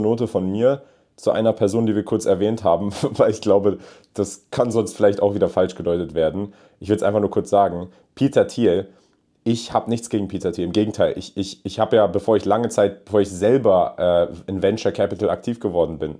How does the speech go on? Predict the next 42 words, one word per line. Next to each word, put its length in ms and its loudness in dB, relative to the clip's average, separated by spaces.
also 200 -6
quasi 320 -4
mit 120 -6
meinem 180 -4
eigenen 320 -2
Family 380 -2
Office 300 -8
in 100 -8
dem 140 -4
Sinne 220 -8
in 100 -8
Projekte 300 -6
investiert 340 -6
hab, 220 -4
wo 160 -2
es 120 -6
quasi 240 0
noch 120 0
ein 120 0
Traum 340 2
war, 240 0
hab 160 -2
ich 120 -6
viele 240 4
seiner 200 4
Interviews, 500 -2
äh, 160 2
sehr, 300 0
sehr 160 2
viel 180 -4
verfolgt. 460 0
Also 100 -2
ich 60 -8
hab 80 0
seine 180 -6
Bücher 280 0
gelesen, 420 2
ich 60 -4
hab 80 -8
seine 160 -4
Interviews 380 0
geschaut. 480 2